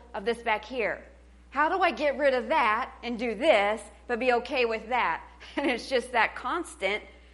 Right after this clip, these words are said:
tug of war. So I'm gonna try and help you today,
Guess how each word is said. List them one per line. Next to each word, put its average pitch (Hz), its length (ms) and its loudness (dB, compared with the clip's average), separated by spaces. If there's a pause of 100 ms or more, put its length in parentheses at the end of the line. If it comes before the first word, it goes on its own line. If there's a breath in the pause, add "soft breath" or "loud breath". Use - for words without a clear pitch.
(160 soft breath)
tug 294 380 -4
of 202 160 2
war. 175 380 2 (760 soft breath)
So 220 480 4 (400)
I'm 233 160 2
gonna 226 200 0
try 220 240 -12
and 202 100 -10
help 262 300 -6
you 226 100 -10
today, 175 480 -8